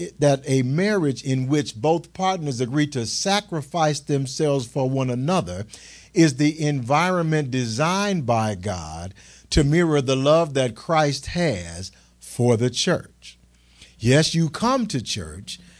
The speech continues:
but each one of us has church in our homes. We are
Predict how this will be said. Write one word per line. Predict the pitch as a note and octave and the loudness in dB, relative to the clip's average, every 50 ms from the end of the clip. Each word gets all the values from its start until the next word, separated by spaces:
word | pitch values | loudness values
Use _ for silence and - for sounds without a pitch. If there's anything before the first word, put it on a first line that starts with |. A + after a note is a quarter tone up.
| - - - | -20 -4 -4
but | D3+ E3 - | -4 0 2
each | F#3+ F#3+ F3 - - | 2 2 2 0 -2
one | E3 F#3+ A3 B3+ A#3+ | -2 0 0 2 2
of | F#3 C3+ A#2+ | 0 0 0
us | C3 C3 B2+ | -2 -2 -2
has | - C3+ D3+ D#3 D#3+ D3+ D3 C3 - | -2 0 2 2 2 2 0 -2 -4
church | - - - - A3 G#3 G3 G3 G3 - - - | -10 -8 -4 -2 0 0 0 0 -2 -6 -14 -6
in | - D#3+ D3+ D3 D3+ | -4 -2 -2 -2 -2
our | - C#3 C3+ A#2+ A#2+ A#2 A#2 A#2+ C3+ D3 C#3+ - _ | -4 -4 -2 -2 -2 -2 -4 -4 -4 -6 -8 -12 _
homes. | - - - A#3 A3+ G#3 A#2+ - - - - - _ _ - - _ _ _ - - - _ _ - | -20 -8 -4 -2 0 0 0 -2 -6 -14 -20 -20 _ _ -20 -20 _ _ _ -20 -20 -20 _ _ -4
We | A2+ B2 F#3 G3+ G3 | 2 4 6 6 8
are | G3 G#3+ G#3+ E3+ G#2 E2+ D2+ D2+ E2+ G#2 | 6 6 6 4 4 0 -6 -10 -10 -10